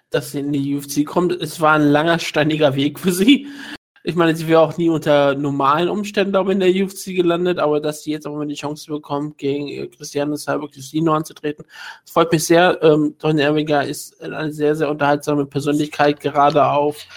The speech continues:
Twitter und Instagram lohnt sich immer, sie zu folgen.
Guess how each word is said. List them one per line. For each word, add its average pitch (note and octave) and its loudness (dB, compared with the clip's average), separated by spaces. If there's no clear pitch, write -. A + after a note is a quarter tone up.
Twitter D3 -2
und C#3 0
Instagram D#3+ 2
lohnt D3+ -4
sich D3 -10
immer, D3 2
sie D3+ -8
zu C#3+ -8
folgen. D#3 4